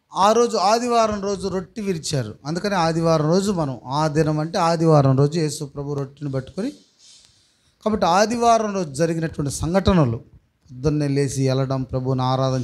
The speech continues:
చేయడం, సువార్త చెప్పడం, ఆ రోజు, ఆ రోజు జరిగినటువంటి. కాబట్టి ఈరోజు మనం చేయాల్సినటువంటి పనులు ఏంద్రా అంటే, ప్రియమైనటువంటి దేవుని బిడ్డలారా,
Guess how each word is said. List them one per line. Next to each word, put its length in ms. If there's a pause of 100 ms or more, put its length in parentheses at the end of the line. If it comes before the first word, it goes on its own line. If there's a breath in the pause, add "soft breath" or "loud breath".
(160)
చేయడం, 280 (840)
సువార్త 600
చెప్పడం, 300
ఆ 100
రోజు, 220
ఆ 200
రోజు 200
జరిగినటువంటి. 540
కాబట్టి 280
ఈరోజు 320
మనం 300
చేయాల్సినటువంటి 800
పనులు 340
ఏంద్రా 240
అంటే, 460 (1040)
ప్రియమైనటువంటి 840
దేవుని 280
బిడ్డలారా, 440